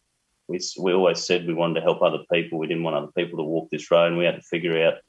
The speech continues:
not the mistakes we made, so to speak, but the things that we didn't see, the pieces we missed of the puzzle. And we felt that if we could put those pieces out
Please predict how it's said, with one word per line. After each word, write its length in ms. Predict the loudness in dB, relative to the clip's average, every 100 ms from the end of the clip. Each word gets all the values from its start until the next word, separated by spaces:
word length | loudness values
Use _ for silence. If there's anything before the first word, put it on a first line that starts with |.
| _ _ _ _ _ _ _ _ _ 4
not 220 | 4 4
the 80 | 0
mistakes 600 | 0 -2 4 4 4 0
we 100 | 2
made, 320 | 4 4 4
so 140 | 4 2
to 80 | 2
speak, 380 | 2 2 4
but 160 | 0 2
the 140 | -2
things 340 | 2 4 4 2
that 140 | 2
we 180 | 2 2
didn't 280 | 0 0 -4
see, 480 | 2 4 4 0 -8 _ -8
the 120 | -6
pieces 400 | -2 -2 -2 -4
we 180 | 0 0 0
missed 280 | -2 -2 -8
of 80 |
the 120 | -10 2
puzzle. 480 | 4 4 0 -4 -6
And 520 | -4 -4 -4 -6 -8 _ _ _ _ -4
we 120 | -4
felt 320 | 2 2 2
that 120 | -8
if 20 | -4
we 100 | -4
could 240 | -4 -6
put 160 | -6 0
those 220 | 0 0
pieces 380 | -4 -4 -4 -2
out 220 | 0 0